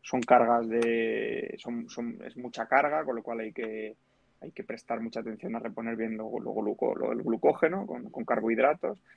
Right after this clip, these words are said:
y luego también, pues, las proteínas. Hacer básicamente, pues, mucho, <laughs> mucho carbohidrato y, y, y mucha proteína y, y, bueno, y repartirlo adecuadamente para tampoco atiborrarse, sino ir comiéndolo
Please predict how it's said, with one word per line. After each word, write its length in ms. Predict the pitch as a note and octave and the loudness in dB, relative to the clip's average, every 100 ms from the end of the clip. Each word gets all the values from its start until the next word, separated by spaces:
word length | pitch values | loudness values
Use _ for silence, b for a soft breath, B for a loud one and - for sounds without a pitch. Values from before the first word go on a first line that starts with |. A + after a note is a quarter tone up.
| b - | b -2
y 100 | A#2+ | 0
luego 240 | A2+ A2 | 0 0
también, 300 | A2 A2 A2+ A2+ | 0 -2 -2 -2
pues, 440 | A#2+ - - - - | -4 -6 -16 -18 -12
las 160 | A2+ | -8
proteínas. 560 | - G#2 G#2+ A2+ A2 - | -8 -8 -4 -2 -2 -6
Hacer 300 | G#2+ - G#2+ | -12 -8 -8
básicamente, 680 | - - A#2+ - A#2 A#2+ A#2+ | -8 -10 -8 -4 -2 0 0
pues, 120 | A#2 | 0
mucho, 260 | A#2 B2 - _ _ _ - | 2 0 -2 _ _ _ 4
<laughs> 440 | B2+ A#2+ - E3 C#3 | 6 6 4 2 0
mucho 280 | C#3 - C#3 | -4 2 4
carbohidrato 800 | C#3+ C3+ C#3 C3+ - - D3+ | 4 4 2 2 -2 -4 -4
y, 320 | D3 B2 - - _ b b b b - | -4 -6 -8 -12 _ b b b b -10
y, 500 | E3+ A2 G#2 - - | -6 -6 -6 -10 -8
y 120 | A#2+ | -4
mucha 320 | A#2 A#2 A#2+ A2 | -2 -2 -4 -4
proteína 640 | A#2 - A#2 A#2+ C3 D3+ | -4 0 0 0 -2 -4
y, 540 | - G#2 - A#2 - - | -4 -6 -6 -10 -12 -12
y, 80 | - | -8
bueno, 240 | - - | -8 -10
y 220 | - - - - | -14 -16 -18 -6
repartirlo 680 | B2 A#2+ A2+ - A#2+ A#2+ A#2+ | -4 -2 -2 0 4 6 6
adecuadamente 680 | A#2 B2+ A#2 A#2 A#2+ B2+ | 4 4 2 2 -2 -4
para 180 | B2+ A#2+ | -4 -4
tampoco 340 | - - - | -6 -10 -6
atiborrarse, 560 | A2+ - A2 A#2+ B2 C3 | -6 -4 -4 -4 -6 -8
sino 240 | - G2+ | -10 -12
ir 100 | G#2 - | -12 -10
comiéndolo 680 | - G#2+ G#2 G2 F#2 G2+ | -10 -10 -12 -12 -12 -14